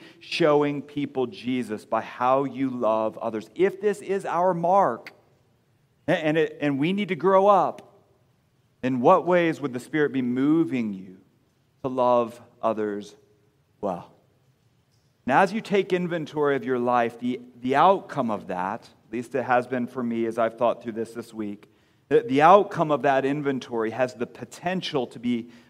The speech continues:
overwhelmingly discouraging. I, I've thought a lot about, um, that this week as I, I've worked through this passage where I've seen areas in m-,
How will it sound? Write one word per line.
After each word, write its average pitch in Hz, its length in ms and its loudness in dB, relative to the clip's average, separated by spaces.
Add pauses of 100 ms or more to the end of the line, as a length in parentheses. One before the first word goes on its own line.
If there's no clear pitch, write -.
(160)
overwhelmingly 127 1160 2
discouraging. 98 880 -8 (1700)
I, 139 300 4
I've 131 140 0
thought 156 180 2
a 147 40 6
lot 139 220 8
about, 131 380 4
um, 127 240 -2
that 135 240 2
this 131 200 -6
week 135 220 -2
as 127 80 -4
I, 123 160 6
I've 113 220 0
worked 127 340 0
through 143 120 -6
this 123 180 -8
passage 123 480 -2
where 120 80 0
I've 113 80 -4
seen 139 400 -6
areas 139 340 2
in 131 160 -4
m-, - 80 -10